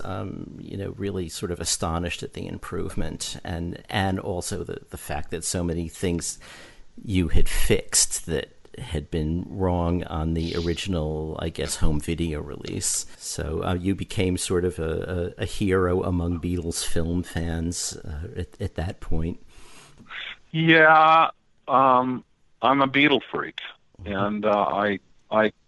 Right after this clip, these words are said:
Speaker 2: even then, you know, when we did the A M C, that was a lot of that A M C paid for. Um, they, they aren't the A M C today that they,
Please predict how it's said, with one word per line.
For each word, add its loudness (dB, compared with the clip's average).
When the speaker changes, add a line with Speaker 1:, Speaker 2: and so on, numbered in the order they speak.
Speaker 2:
even 2
then, 6
you -2
know, 4
when 2
we 2
did 6
the 2
A 6
M 4
C, 6
that 6
was 0
a 4
lot 8
of 6
that 6
A 4
M 2
C 2
paid 0
for. -6
Um, 4
they, 6
they 6
aren't 4
the 4
A 4
M 4
C 4
today 6
that 4
they, 6